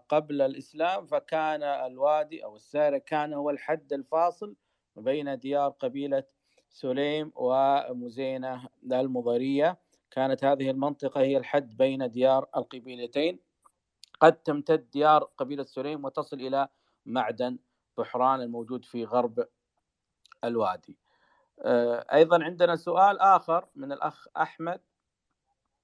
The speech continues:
ع-، أحمد عبد رب النبي. سؤال يقول: اطلعت على وثيقة قديمة تاريخها سنة ألف ومية وأربعين هجري مكتوب بها الأسلمي، فهل هناك وثائق في زمنها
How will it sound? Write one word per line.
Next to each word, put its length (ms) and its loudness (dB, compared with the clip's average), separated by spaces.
ع-، 420 -6
أحمد 440 -4
عبد 240 -8
رب 260 -4
النبي. 500 -6
سؤال 520 4
يقول: 400 -14
اطلعت 720 0
على 320 -4
وثيقة 520 -6
قديمة 600 -8
تاريخها 520 -4
سنة 300 -8
ألف 240 -2
ومية 360 -6
وأربعين 520 -4
هجري 440 -6
مكتوب 420 0
بها 200 6
الأسلمي، 640 2
فهل 240 4
هناك 720 2
وثائق 580 -4
في 60 -12
زمنها 680 -6